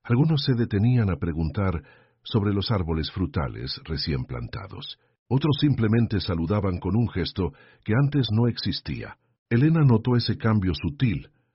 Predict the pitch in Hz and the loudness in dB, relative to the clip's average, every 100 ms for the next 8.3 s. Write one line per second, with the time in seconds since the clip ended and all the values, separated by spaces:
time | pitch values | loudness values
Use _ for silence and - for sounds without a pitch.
0 | _ _ - 80 73 80 80 73 76 71 | _ _ -4 -2 -2 -2 -2 -2 -4 -6
1 | 69 110 120 120 101 82 76 - 73 85 | -4 0 2 4 4 2 -2 -4 -6 -2
2 | 90 - 82 69 60 55 _ _ _ - | -4 -2 -2 -2 -4 -10 _ _ _ -2
3 | 117 123 113 151 147 131 113 110 101 110 | 2 4 4 4 4 2 2 2 2 2
4 | 98 95 135 120 - 147 143 107 85 78 | 2 0 2 0 0 -4 -2 -4 -4 -2
5 | 78 73 85 82 73 - _ _ _ _ | 0 -2 -2 -4 -4 -12 _ _ _ _
6 | 117 101 104 127 139 113 107 - 98 104 | 0 2 4 4 4 2 0 2 2 2
7 | 113 101 95 80 85 - 117 98 80 73 | 2 -2 -4 -6 -6 -4 0 0 0 -4
8 | - 65 55 | -6 -8 -8